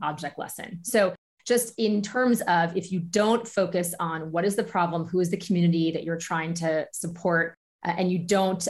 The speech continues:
embed that point of view and start with that predicate,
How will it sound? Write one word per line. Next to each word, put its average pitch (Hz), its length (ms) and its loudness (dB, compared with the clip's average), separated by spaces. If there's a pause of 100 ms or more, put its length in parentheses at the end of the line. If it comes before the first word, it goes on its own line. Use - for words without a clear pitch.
embed 185 680 2
that 175 260 0
point 185 220 0
of 170 80 2
view 175 160 0
and 170 100 0
start 190 480 0
with 175 220 -4
that 170 240 0
predicate, - 560 -2